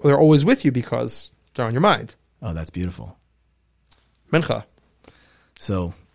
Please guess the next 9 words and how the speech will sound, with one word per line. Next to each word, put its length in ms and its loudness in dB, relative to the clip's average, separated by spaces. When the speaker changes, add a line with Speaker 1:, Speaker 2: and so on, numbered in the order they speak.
Speaker 2:
now 200 -4
we 120 0
know. 260 0
So 160 -6
there's 200 -6
something 240 -6
very 200 -4
special 760 -6
about 420 -8